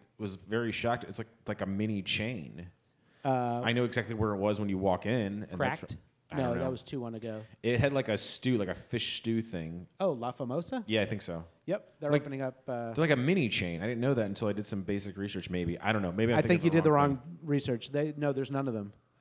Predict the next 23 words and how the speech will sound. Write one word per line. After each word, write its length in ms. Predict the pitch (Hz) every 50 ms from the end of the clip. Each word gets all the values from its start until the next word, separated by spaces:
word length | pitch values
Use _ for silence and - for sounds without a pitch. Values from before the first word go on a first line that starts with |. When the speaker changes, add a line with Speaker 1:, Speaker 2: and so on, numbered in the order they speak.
| _ _ _ -
Speaker 2:
That's 140 | 147 147
Speaker 1:
Great. 180 | 113 113 127 131
Speaker 2:
the 60 | 156
first 140 | 160 - -
one. 140 | 160 147 147
It 20 |
hasn't 240 | 151 165 170 - 120
even 100 | 113 120
Speaker 1:
Great. 60 | 165 165
Speaker 2:
opened 220 | 170 170 160 143
yet. 280 | 139 127 117 - - 175 143 - 226 240 - -
<laughs> 0 | - 277 254
Speaker 1:
Great. 460 | 254 135 123 285 277 - - - 294 247 - - - - - - _ _ - - - - - _ -
Anyways, 440 | 165 175 165 131 117 107 - - - - -
I 80 | 117 127
love 180 | 143 160 160
the 100 | 151 156
event 260 | 147 - 127 123 113 110
so 140 | - 117
much. 260 | 107 104 101 98 - -
It's 140 | 101 -
April 240 | 101 127 - 127 120
fifth. 240 | - - 110 107